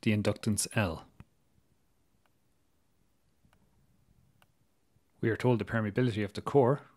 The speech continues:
we'll use the symbol mu, is equal to zero point two five by ten to the power minus three henries per meter.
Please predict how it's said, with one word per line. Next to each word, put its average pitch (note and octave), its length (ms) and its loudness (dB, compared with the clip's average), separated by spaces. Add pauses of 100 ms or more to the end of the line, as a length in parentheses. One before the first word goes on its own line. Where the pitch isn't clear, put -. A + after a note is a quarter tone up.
(100)
we'll A2+ 260 -8
use F#2 280 -4
the G2 60 -10
symbol F#2+ 320 -4
mu, A2 320 0 (840)
is - 160 -4
equal A2+ 240 2
to A2+ 320 0
zero A2 260 2
point G2 280 -6
two C3 180 -2
five G2+ 400 -4 (460)
by F#2 140 -4
ten A#2 260 0
to - 80 -12
the - 80 -14
power G2 280 -4
minus G#2+ 340 0
three F#2+ 280 -4
henries F#2 540 -6
per F#2+ 120 -8
meter. F2+ 360 -6